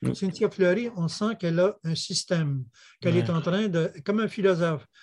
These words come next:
Speaker 2: elle
Speaker 1: Les
Speaker 2: a,
Speaker 1: Fra-,
Speaker 2: elle a
Speaker 1: la
Speaker 2: des
Speaker 1: pensée
Speaker 2: concepts.
Speaker 1: française.
Speaker 2: Oui, elle a des concepts et elle, de livre en livre, elle les travaille, elle les retravaille, elle les, bon, les présente et tout ça.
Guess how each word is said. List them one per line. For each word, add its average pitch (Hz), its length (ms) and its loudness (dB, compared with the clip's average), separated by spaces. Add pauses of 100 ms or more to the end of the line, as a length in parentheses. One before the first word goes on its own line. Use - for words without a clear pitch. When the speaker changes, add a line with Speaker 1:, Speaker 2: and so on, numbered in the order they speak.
(320)
Speaker 2:
elle 165 200 -4
Speaker 1:
Les 170 80 4
Speaker 2:
a, 196 120 4
Speaker 1:
Fra-, 208 80 -2
Speaker 2:
elle 104 60 -2
a - 60 -2
Speaker 1:
la 175 80 -2
Speaker 2:
des 113 220 0
Speaker 1:
pensée 117 280 0
Speaker 2:
concepts. - 60 -2
Speaker 1:
française. 107 720 -2 (340)
Speaker 2:
Oui, 170 320 2
elle 180 160 0
a 202 80 4
des 185 160 4
concepts 208 680 -4 (540)
et 202 340 8
elle, 175 540 4
de 165 100 0
livre 185 340 0
en 175 100 -2
livre, 190 340 -2
elle 160 100 -4
les 160 100 -6
travaille, 170 720 0
elle 156 160 -2
les 160 160 -4
retravaille, 160 920 -2
elle 160 160 -8
les, 151 220 -6
bon, 147 180 -2
les 147 160 -4
présente 170 800 -2
et 165 140 -4
tout 160 180 -8
ça. 196 340 2